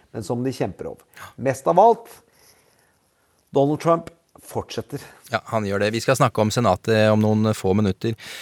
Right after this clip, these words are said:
Speaker 2: Men, eh, til disse utskiftningene Donald holder på med, eller omdisponeringen av folk i viktige posisjoner, kall det hva du vil. Han har, han har skiftet ut, eh, forsvarsministeren sin, Mark Esper, han fikk sparken. Har blitt erstattet av, eh, det som var lederen av U S As nasjonale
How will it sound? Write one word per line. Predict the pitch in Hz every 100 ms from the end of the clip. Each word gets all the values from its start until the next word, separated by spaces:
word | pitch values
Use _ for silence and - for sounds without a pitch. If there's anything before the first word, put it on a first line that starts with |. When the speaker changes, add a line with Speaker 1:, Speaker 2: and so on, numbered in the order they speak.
| - -
Speaker 2:
Men, | 143 175
eh, | 170 165
til | 180
disse | 165 - 156
utskiftningene | 120 107 - 135 - - 127 131 135 135 135 131 120
Donald | 113 113 117
holder | 120 120
på | - 101 104
med, | 120 110
eller | 107 104 104 101
omdisponeringen | 104 98 101 101 - 113 101 98 107
av | 104
folk | 107 98 -
i | 104 101
viktige | 101 - 92
posisjoner, | 104 98 95 95 104
kall | 92
det | 95 98
hva | 90
du | 107
vil. | 127
Han | 110 110
har, | 110
han | 110 113
har |
skiftet | 113 107 104 113
ut, | -
eh, | 117
forsvarsministeren | 110 95 90 - 98 92 104
sin, | 139 139
Mark | 117 104 107
Esper, | 107 - 135
han | 117
fikk | 107 101 - 101
sparken. | - 98 - 139 - - - -
Har | - 131
blitt | 127
erstattet | 135 123 110 131 120
av, | 120 120 120
eh, | 123 120 120
det | 113 117
som |
var | 117
lederen | 113 98 107
av | 107 104
U | 104
S | 104
As | 104 98 -
nasjonale | 104 101 110 101 92